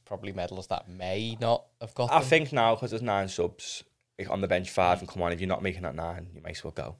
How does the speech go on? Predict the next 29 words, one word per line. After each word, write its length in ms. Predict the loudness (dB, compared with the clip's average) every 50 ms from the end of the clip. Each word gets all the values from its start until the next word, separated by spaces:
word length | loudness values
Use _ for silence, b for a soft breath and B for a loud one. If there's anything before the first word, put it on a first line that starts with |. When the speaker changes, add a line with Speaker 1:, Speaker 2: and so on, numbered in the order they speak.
| _ _
Speaker 1:
Yeah. 140 | -14 -14 -14 -14 _ _ _ -12
Speaker 2:
Because 320 | -10 -8 -8 -8 -6 -6
I 40 | -6
don't 80 | -6
think 160 | -6 -6 -4 -2
Speaker 1:
Class, 60 | 2
Speaker 2:
he'll 80 | 2 2
ever 100 | 2 0
Speaker 1:
yeah. 40 | -2
Speaker 2:
make 160 | -4 -4 -6 -8
you 40 |
in 80 | -10 -10
the 40 | -10
team. 320 | -8 -8 -8 -6 -8 -8 -10 b b b b b b b b b b _ 2
Um, 500 | 4 6 6 6 6 4 0 -4 -8 -12 _ _ _ _ _ _ _ _ _ _ _ _ _ _ _ _ _
to 100 | -4 -2
an 60 | -2
extent, 560 | -2 -2 -4 0 6 8 8 8 6 4 -4 -10 -6 0
Adam 200 | 2 2 2 2 2
Lallana's 440 | 2 4 6 6 4 4 2 -2 -2
got 140 | 0 0
a 60 | 0 -2
new 120 | -4 -6
deal. 340 | -6 -6 -6 -6 -6 -10 -14 _ _ _ _ _ _ _ -2
I'm, 280 | 0 0 0 0 -2 -4 -2
I'm 140 | -2 0 2
happy 280 | 2 2 2 0 -4
with 180 | -4 -4 -4 -4
that. 220 | -4 -4 -4 -4